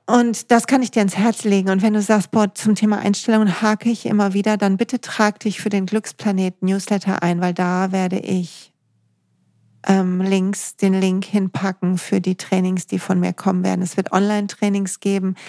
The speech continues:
ein freies Training zum Thema, ähm, ein paar Tipps für inneren Frieden und wie du meditieren lernen kannst und wie ich meditiere, um Frieden in mir zu finden. Das wird gratis sein und es wird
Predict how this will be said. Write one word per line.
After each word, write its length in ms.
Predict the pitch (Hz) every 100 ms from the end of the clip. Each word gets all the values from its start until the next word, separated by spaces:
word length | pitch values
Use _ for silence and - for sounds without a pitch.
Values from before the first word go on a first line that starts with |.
| - -
ein 160 | - 202
freies 440 | - 214 214 214
Training 520 | - 226 220 214 220
zum 240 | 214 214 190
Thema, 520 | - 196 196 196 190 - - - - - - -
ähm, 300 | 202 185 185
ein 60 |
paar 180 | - 214
Tipps 400 | - 220 185 -
für 120 | 139
inneren 320 | 196 202 196
Frieden 580 | 190 - 208 196 190 190
und 200 | 196 185
wie 80 | 196
du 100 | 190
meditieren 580 | 190 190 185 - 196 190
lernen 380 | 196 190 190 185
kannst 500 | 196 190 185 185 -
und 180 | 180
wie 100 | 190
ich 200 | - -
meditiere, 560 | 196 190 - - 208 196
um 120 | 180
Frieden 280 | - 202 196
in 140 | 196
mir 220 | 196 196 185
zu 140 | -
finden. 560 | 190 214 202 208 240 262 _ _ _ _ - - - - - - - - -
Das 240 | 196 -
wird 320 | 202 190 - -
gratis 460 | - 202 214 -
sein 500 | 208 196 190 190 190 -
und 200 | 190 180
es 160 | 180
wird 220 | 190 185